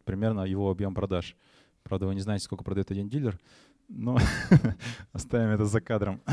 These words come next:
<clears throat> А, использовался также Авито и тоже только для Перми. Вот. И, а,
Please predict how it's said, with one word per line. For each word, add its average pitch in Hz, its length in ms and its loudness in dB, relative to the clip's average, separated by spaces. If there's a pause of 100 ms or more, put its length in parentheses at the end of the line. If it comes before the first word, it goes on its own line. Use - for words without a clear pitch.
(100)
<clears throat> 123 320 6 (1600)
А, 113 300 0
использовался 147 540 2
также 131 260 2
Авито 160 300 2
и 131 80 4
тоже 127 280 4
только 120 280 -2
для 101 140 -2
Перми. 160 360 -2 (380)
Вот. 104 480 -2
И, 135 340 0
а, 107 640 0